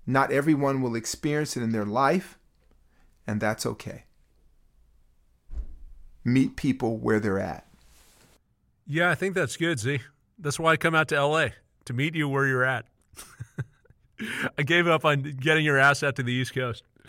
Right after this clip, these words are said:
Speaker 2: So, that's my takeaway. So, if, for our audience, for our audience, meet people where they're at. We can control ourselves. We can control our feelings. We can actually change other people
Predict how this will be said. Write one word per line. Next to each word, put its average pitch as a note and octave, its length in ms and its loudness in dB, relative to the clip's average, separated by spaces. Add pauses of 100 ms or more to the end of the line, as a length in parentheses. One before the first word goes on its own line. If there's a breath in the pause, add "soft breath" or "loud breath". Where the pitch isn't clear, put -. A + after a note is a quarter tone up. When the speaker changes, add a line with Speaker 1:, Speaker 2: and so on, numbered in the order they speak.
(500 loud breath)
Speaker 2:
So, A#2 320 2 (1000 soft breath)
that's C#3 240 0
my C3+ 120 4
takeaway. A2+ 440 4 (1300)
So, D#3 440 4
if, E3 240 -2
for E3+ 160 2
our D#3 120 6
audience, E3 640 2 (680)
for E3+ 180 2
our D#3 80 6
audience, D#3+ 680 2
meet D3+ 240 -4
people E3 260 0
where D3 140 2
they're B2+ 180 4
at. C3+ 320 2 (1200)
We D3+ 160 0
can D3 160 -2
control D3+ 360 0
ourselves. C#3 600 2
We C3 80 -2
can C3 140 -4
control B2+ 340 -2
our A#2 120 0
feelings. C3 680 -2 (760)
We G3+ 140 0
can A#3 120 0
actually F3 360 2
change D#3+ 300 0
other C3 180 0
people B2+ 480 -4